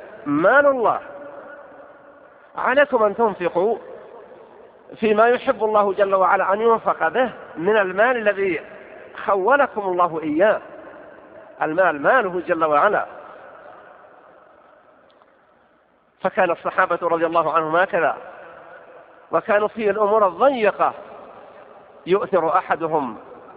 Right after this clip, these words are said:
على نفسه ولو كان بهم خصا-، بهم خصاصة، ويقولون، ويقول الله عنهم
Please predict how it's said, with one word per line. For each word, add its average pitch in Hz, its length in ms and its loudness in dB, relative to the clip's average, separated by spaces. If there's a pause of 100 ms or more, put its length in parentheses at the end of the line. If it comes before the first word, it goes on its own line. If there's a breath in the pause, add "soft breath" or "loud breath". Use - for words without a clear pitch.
(640)
على 160 240 0
نفسه 170 360 -2
ولو 156 180 2
كان 160 220 0
بهم 151 200 -2
خصا-، 139 440 -2
بهم 151 180 -4
خصاصة، 127 560 -2 (760)
ويقولون، 220 600 4
ويقول 190 640 2 (300)
الله 175 280 2
عنهم 180 440 0